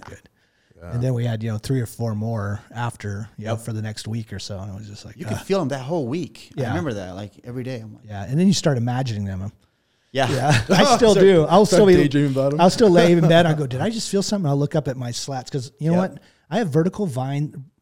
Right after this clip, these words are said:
Speaker 1: blinds in here. This is kinda crazy. I have vertical blinds in my place, and when they're, if you remember about two years ago, there was a series of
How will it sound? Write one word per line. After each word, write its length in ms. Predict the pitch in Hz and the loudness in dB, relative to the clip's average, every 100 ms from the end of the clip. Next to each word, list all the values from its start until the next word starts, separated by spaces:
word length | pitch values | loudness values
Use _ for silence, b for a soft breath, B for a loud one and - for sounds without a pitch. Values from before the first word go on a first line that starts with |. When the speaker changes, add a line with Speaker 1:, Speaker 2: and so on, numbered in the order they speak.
| _ _ _ | _ _ _
Speaker 1:
blinds 520 | 131 143 196 180 127 | -8 -4 -2 -2 -4
in 160 | 117 110 | -6 -8
here. 260 | - 156 175 | -8 -8 -6
This 220 | 175 - | -6 -6
is 100 | 120 | -10
kinda 300 | - 160 160 | -10 -10 -10
crazy. 360 | 131 160 156 117 | -8 -6 -6 -6
I 40 | |
have 100 | 127 | -8
vertical 380 | 113 131 202 226 | -8 -8 -8 -10
blinds 680 | 180 139 127 101 95 101 - _ _ _ _ _ _ | -12 -12 -10 -10 -10 -12 -14 _ _ _ _ _ _
in 240 | 135 139 139 | -4 -2 -2
my 180 | 117 | -4
place, 520 | 113 - 151 120 - - _ _ _ _ _ _ | -6 -4 -4 -6 -12 -20 _ _ _ _ _ _
and 200 | 135 135 | -4 -2
when 220 | 135 135 | -2 -2
they're, 340 | 135 165 175 - _ _ - - - | -2 -2 -4 -8 _ _ -20 -20 -12
if 160 | - 170 | -8 -2
you 140 | 180 | 0
remember 280 | 175 170 160 | 2 0 0
about 260 | 156 127 - | -2 -6 -6
two 160 | 208 | -4
years 240 | 226 165 123 | -2 -2 -4
ago, 140 | 131 | -6
there 100 | 123 | -6
was 100 | 120 | -8
a 80 | 117 | -8
series 600 | - - 147 151 147 120 | -10 -6 -4 -2 -4 -8
of 280 | - 127 | -8 -8